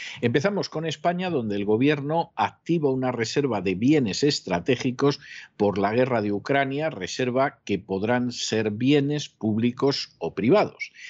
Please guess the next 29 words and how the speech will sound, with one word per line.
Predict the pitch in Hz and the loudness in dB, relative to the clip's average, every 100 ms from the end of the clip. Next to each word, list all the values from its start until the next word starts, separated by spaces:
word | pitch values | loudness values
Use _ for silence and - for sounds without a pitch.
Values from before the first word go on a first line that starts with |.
| - - | -20 -4
El | 107 127 | -2 2
documento, | 233 233 220 185 120 - 131 - | 2 2 0 0 0 -2 -6 -6
que | - | -6
no | 90 110 | -4 -2
tiene | 127 123 | 0 0
desperdicio, | 95 135 - - 101 95 120 117 - 175 214 - - - - | 2 0 0 -4 -4 -2 -2 -4 -4 -6 -6 -14 -16 -10 -2
insta, | 151 170 143 - 156 | 2 2 0 0 0
por | 127 110 | 0 -2
ejemplo, | - 135 127 110 | 0 -2 2 2
a | |
la | 101 98 | 2 2
población | 127 127 131 - 135 151 - | 0 2 2 2 2 0 -4
a | 101 | 0
un | 110 135 | 2 4
uso | 147 139 117 | 2 0 -2
más | 101 127 | 0 -2
racional | 117 117 - 107 123 127 | 0 -2 -2 -4 -2 -2
de | 95 | -4
los | 92 90 | -6 -4
vehículos | 90 113 123 101 101 - | -2 -2 -2 -2 -2 -2
privados | - 123 127 120 131 - _ - - - | 0 4 4 2 -2 -10 _ -18 -16 -4
y | 113 127 | 2 2
a | |
moderar | 135 170 175 165 156 151 _ | 4 2 0 0 0 -2 _
el | - 107 | -4 0
uso | 131 131 - 139 135 | 0 0 0 0 -2
de | - 101 | -4 0
la | 123 104 | 0 0
climatización. | - 80 71 73 60 - 62 - - | -4 -6 -6 -8 -10 -12 -12 -14 -18